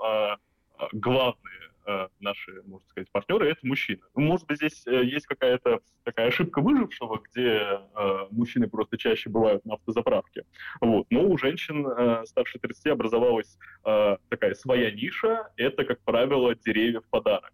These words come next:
То есть они, э, хотят своим близким выразить, э, таким образом, э, ну, по-, поздравить их, выразить уважение, показать, что они не безразличны, э,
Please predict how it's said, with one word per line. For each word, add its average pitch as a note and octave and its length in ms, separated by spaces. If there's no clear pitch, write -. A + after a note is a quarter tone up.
То G#2+ 120
есть - 200
они, A2 440
э, G#2+ 240
хотят - 340
своим A#2 220
близким G#2+ 500
выразить, A#2+ 640
э, G2+ 280
таким A#2 280
образом, G#2 720
э, G#2 120
ну, A#2+ 120
по-, - 220
поздравить C3+ 520
их, - 120
выразить A2+ 300
уважение, B2+ 400
показать, A2+ 320
что - 120
они G#2+ 220
не A2 100
безразличны, A2 760
э, G#2 220